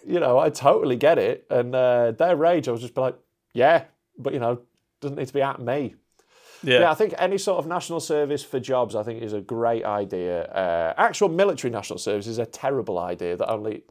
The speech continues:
Speaker 1: old
Speaker 2: Very
Speaker 1: twats
Speaker 2: much
Speaker 1: who
Speaker 2: so.
Speaker 1: never actually had to do military s-, national service espouse. It's always people who are in that generation who didn't do it. That's what winds me up.
Speaker 2: Yeah,
Speaker 1: They
Speaker 2: yeah,
Speaker 1: bring
Speaker 2: yeah.
Speaker 1: back national service. It's like, "Did you do national service?" No, so shut up.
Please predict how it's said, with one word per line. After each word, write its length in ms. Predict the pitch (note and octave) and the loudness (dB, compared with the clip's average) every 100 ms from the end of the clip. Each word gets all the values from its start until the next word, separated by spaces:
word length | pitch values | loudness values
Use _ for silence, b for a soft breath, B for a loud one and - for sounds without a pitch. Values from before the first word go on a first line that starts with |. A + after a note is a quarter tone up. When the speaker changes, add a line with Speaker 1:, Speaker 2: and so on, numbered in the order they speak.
| - | -2
Speaker 1:
old 240 | G#2+ G#2+ | -2 0
Speaker 2:
Very 140 | B2+ A2+ | -2 0
Speaker 1:
twats 40 | |
Speaker 2:
much 120 | - | -2
Speaker 1:
who 60 | A2 | -4
Speaker 2:
so. 80 | G2+ | -8
Speaker 1:
never 180 | G#2 G2+ | -4 -4
actually 240 | - A2+ | -4 -4
had 140 | G#2 - | -6 -6
to 80 | |
do 240 | G#2 A2 G#2+ | -4 -2 -2
military 480 | G#2+ G#2+ - - G2+ | -4 -10 -12 -12 -10
s-, 160 | - | -10
national 300 | G#2+ G2+ A2 | -10 -12 -12
service 500 | G2+ A2 G#2 G#2+ - b b b | -6 -6 -4 -8 -12 b b b
espouse. 640 | - - B2+ B2 G#2+ F#2 - B - | -10 -6 -2 -2 -2 -8 -14 B -8
It's 140 | - | 4
always 280 | F#3 G#3+ G#3+ | 6 6 2
people 360 | G#3+ G3+ F#3+ B2+ | 0 -2 -2 -2
who 60 | |
are 120 | A#2 | 0
in 80 | B2+ | 0
that 120 | C3 B2+ | -4 -4
generation 480 | C3+ B2+ B2 - | -4 -2 -4 -4
who 60 | A#2+ | -10
didn't 320 | - C3 A#2+ G2+ | -4 -4 -4 -4
do 200 | A#2+ G2 | -2 -2
it. 100 | - | -4
That's 160 | B2 | -4
what 140 | - C#3+ | -4 -2
winds 340 | C#3 C3+ C3 | 0 0 -2
me 120 | B2+ | 0
up. 140 | B2+ - | 0 0
Speaker 2:
Yeah, 320 | C#3+ C#3+ C#3 | 0 6 8
Speaker 1:
They 160 | B2+ B2 | 8 6
Speaker 2:
yeah, 60 | A#2+ | 4
Speaker 1:
bring 120 | A#2 | 2
Speaker 2:
yeah. 60 | A2+ | 0
Speaker 1:
back 160 | G#2 | -2
national 360 | A#2+ A2+ - A#2+ | -6 -8 -8 -6
service. 400 | - A#2 G#2 G2 B | -2 0 0 -4 B
It's 100 | B | B
like, 160 | - F#3 | -2 0
"Did 180 | A#3+ B3 | 0 2
you 280 | D4+ E4 D4 | 2 4 4
do 180 | F3 | 2
national 380 | C3 B2 - A#2 | 2 -2 -4 -8
service?" 580 | A2 A2+ G2+ G#2 E3 G3 b b b | -4 -2 -2 -2 -2 -2 b b b
No, 540 | B3+ C4 C4 A#3 C#3+ G2+ | -8 -2 2 2 2 0
so 180 | - C3+ | -6 -8
shut 600 | - - - C4+ G3+ - | -6 -8 -4 -2 -2 0
up. 280 | D#3 - | 0 0